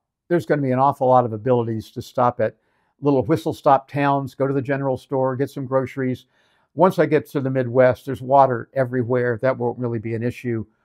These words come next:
once I get at least past Nebraska. And even Nebraska, there's quite a bit of resources there. But Wyoming, Idaho, Oregon, those are gonna be tough. One other thing that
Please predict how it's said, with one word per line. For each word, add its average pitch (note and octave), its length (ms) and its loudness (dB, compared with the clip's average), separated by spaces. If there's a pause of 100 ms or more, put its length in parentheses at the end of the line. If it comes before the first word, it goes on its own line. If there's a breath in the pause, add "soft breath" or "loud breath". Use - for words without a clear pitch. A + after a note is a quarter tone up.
(180)
once C#3 200 -2
I C#3 100 4
get B2+ 140 -2
at C3 120 -4
least E3 280 0
past B2+ 300 0
Nebraska. A#2 640 -4 (340)
And E3 140 2
even F3+ 160 4
Nebraska, B2 500 -2
there's A2 180 -6
quite C3 200 0
a A#2+ 40 -4
bit A2+ 120 -4
of A2 80 -6
resources A2 600 -10
there. G#2 280 -8 (280)
But C3+ 380 2
Wyoming, D#3 480 2
Idaho, C3+ 440 2
Oregon, B2+ 580 -2 (380)
those C3+ 200 -2
are B2+ 60 -6
gonna A#2 180 -4
be A2 140 -6
tough. - 400 -4 (1000)
One G#3 220 4
other A3+ 180 6
thing D#3+ 280 2
that C3 240 2